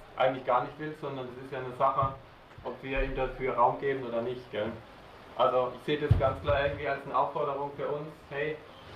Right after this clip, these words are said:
lasst uns die Zeit auch nehmen, Gott immer mal wieder die Zeit zu geben, wo wir nicht zu ihm sprechen, wo wir auch mal Ruhe sein lassen, wo er zu uns sprechen kann. Und, ähm, ja, wo er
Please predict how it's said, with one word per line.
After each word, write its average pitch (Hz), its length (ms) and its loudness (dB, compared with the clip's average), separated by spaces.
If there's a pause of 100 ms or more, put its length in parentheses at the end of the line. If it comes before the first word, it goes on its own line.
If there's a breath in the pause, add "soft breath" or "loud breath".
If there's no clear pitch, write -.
(120)
lasst 143 240 2
uns 139 100 -8 (100)
die 135 160 -10
Zeit 135 240 2
auch 127 120 0
nehmen, 131 380 -6
Gott 123 180 0 (460)
immer 139 180 -4
mal 131 220 0
wieder 135 360 0
die 123 120 -12
Zeit 127 260 2
zu 143 80 -10
geben, 135 320 -6
wo 123 120 -4 (100)
wir 139 100 -2
nicht 139 240 -8
zu 135 80 -6
ihm 127 120 -6 (120)
sprechen, 131 320 -4
wo 123 140 -2
wir 123 140 2
auch - 100 2
mal 123 160 0
Ruhe 143 320 2
sein 139 220 0
lassen, 139 260 -4 (440)
wo 131 80 2
er 139 240 4
zu - 60 0
uns 151 260 0
sprechen 131 400 -2
kann. 120 280 0 (880)
Und, 127 340 0
ähm, 120 360 -2 (160)
ja, 139 320 8 (100)
wo 127 100 2
er 123 440 2